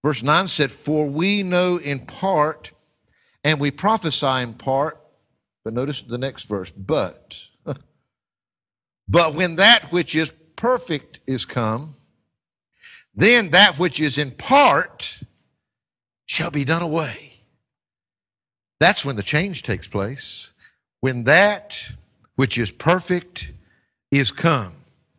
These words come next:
Now, there are a lot of good debates about that verse, and I know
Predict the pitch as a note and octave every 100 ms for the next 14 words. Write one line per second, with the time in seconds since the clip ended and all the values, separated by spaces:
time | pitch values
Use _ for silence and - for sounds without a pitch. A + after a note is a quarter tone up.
0 | _ _ _ _ A#2 A#2 G3 C#3 G3+ F#3+
1 | D#3+ F#3 C#3+ A#2+ E3+ - A#2 A#2 A#2 B2+
2 | F#2+ G2+ G2+ - B2 D#3 C#3+ F3